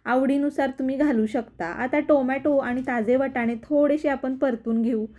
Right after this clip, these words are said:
जास्त असे मऊसर शिजवायचे नाहीत. टोमॅटो आणि ताजे वाटाणे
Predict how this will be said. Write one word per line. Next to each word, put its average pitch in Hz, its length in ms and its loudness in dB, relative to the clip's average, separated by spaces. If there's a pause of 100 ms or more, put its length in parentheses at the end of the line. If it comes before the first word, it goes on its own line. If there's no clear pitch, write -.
(300)
जास्त 254 380 2
असे 277 200 -2
मऊसर 254 540 -2
शिजवायचे 214 560 -2
नाहीत. 220 480 -2 (1160)
टोमॅटो 302 520 4
आणि 277 240 -2
ताजे 269 340 0
वाटाणे 285 460 2